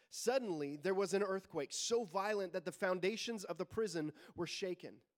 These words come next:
and immediately all of the doors were opened and everyone's chains were unfastened. When the jailer woke up and saw the prison doors open, he drew his sword and was about to kill himself,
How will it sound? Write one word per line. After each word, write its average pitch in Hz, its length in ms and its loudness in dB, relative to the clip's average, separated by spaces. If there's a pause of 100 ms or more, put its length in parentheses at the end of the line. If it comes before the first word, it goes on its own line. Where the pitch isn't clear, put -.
(300)
and 175 120 4
immediately 196 640 2
all 202 280 4
of 202 100 2
the 208 80 4
doors 160 420 -2
were 151 220 -2
opened 135 320 -4
and 143 240 -2
everyone's 165 640 0
chains 135 800 -8 (180)
were 151 140 -6
unfastened. 143 560 -10 (840)
When 185 160 2
the 180 80 2
jailer 196 440 4
woke 185 320 4
up 190 260 2
and 160 120 0
saw 190 440 0 (300)
the 180 80 -2
prison 208 340 2
doors 185 320 4
open, 202 260 4
he 185 140 -6
drew 202 280 0
his 202 200 -2
sword 214 320 0
and 180 100 -2
was 160 140 -8
about 160 340 -4
to 165 60 -16
kill 185 280 -10
himself, 147 460 -10